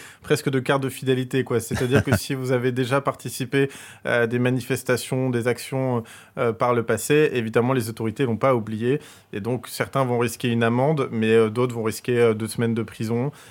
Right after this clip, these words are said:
et, et d'autres éventuellement plus, euh, si en plus, parce que moi, j'ai eu l'impression, euh, que j'ai, j'ai vu notamment à un moment un policier avec un téléobjectif, euh, dans,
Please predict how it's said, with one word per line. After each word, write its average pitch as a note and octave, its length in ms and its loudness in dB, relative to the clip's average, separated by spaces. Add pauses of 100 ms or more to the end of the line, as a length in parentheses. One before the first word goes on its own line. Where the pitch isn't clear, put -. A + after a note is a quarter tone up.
(140)
et, G2 300 -2
et A2 120 0
d'autres A#2 300 -2
éventuellement A2+ 420 2
plus, B2+ 540 -4
euh, A2+ 100 0
si - 280 -2
en B2 120 2
plus, C3 520 -6
parce - 160 -4
que B2 80 -6
moi, B2+ 140 4
j'ai C3+ 140 0
eu B2 100 2
l'impression, A#2+ 580 -2 (420)
euh, A2+ 200 4
que A2+ 560 2
j'ai, A#2 260 -4
j'ai A#2 120 -4
vu B2+ 140 -4
notamment B2+ 400 2
à B2 40 4
un A#2+ 40 2
moment A#2+ 280 2
un A#2+ 60 4
policier A#2 540 -2
avec A#2 180 0
un G#2+ 60 -4
téléobjectif, A2+ 800 -4
euh, G2+ 280 0
dans, G#2 200 -6